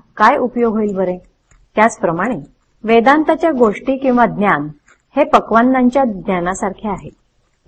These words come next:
जो मनुष्य वेदांताचा नुसताच अभ्यास करतो, त्याला त्यापासून तसा काही फायदा होत नाही. जे ज्ञान व्यवहाराला लागू पडत नाही, ते ज्ञान खरे असले तरी आपल्याला उपयोगाचे नाही.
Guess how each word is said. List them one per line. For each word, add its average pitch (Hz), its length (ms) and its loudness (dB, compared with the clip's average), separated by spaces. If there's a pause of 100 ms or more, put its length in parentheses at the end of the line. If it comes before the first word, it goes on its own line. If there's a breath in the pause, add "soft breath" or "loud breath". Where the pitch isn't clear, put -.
जो 302 140 8
मनुष्य 330 420 2
वेदांताचा 247 680 2
नुसताच 240 500 0
अभ्यास 202 320 -4
करतो, 240 480 -6 (220)
त्याला 269 240 6
त्यापासून 240 560 0
तसा 226 300 -2
काही 196 300 -2
फायदा 175 320 -2
होत 180 240 -2
नाही. 165 220 -12 (720)
जे 285 220 6
ज्ञान 320 340 2
व्यवहाराला 240 680 4
लागू 208 300 2
पडत 233 320 -2
नाही, 233 400 -4 (280)
ते 294 140 6
ज्ञान 302 340 2
खरे 190 220 2
असले 196 520 0 (180)
तरी 254 140 0
आपल्याला 208 540 0
उपयोगाचे 185 580 -2
नाही. 170 240 -12